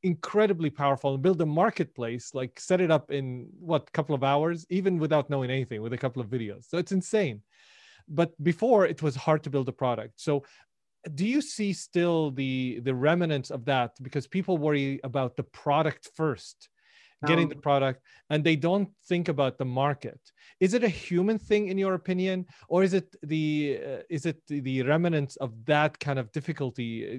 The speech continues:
Speaker 1: staying in our minds, even with lean startup come on, I mean, and all the popularization of, you know, just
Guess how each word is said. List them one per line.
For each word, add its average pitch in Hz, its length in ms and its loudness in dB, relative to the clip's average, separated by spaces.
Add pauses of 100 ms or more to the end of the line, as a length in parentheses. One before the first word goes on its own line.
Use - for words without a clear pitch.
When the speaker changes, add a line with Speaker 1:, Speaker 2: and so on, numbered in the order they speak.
(120)
Speaker 1:
staying 143 440 0
in 131 80 -2
our 113 120 -4
minds, 120 380 -6
even 196 280 0
with 151 160 0
lean 135 240 -2
startup 127 480 -4
come 123 160 -8
on, 113 180 -8 (220)
I 131 40 -8
mean, 120 180 -8 (220)
and 143 100 -2
all 156 160 0
the 143 100 -4
popularization 131 840 -4
of, 113 160 -8
you 127 120 -6
know, 120 220 -2
just 147 220 -6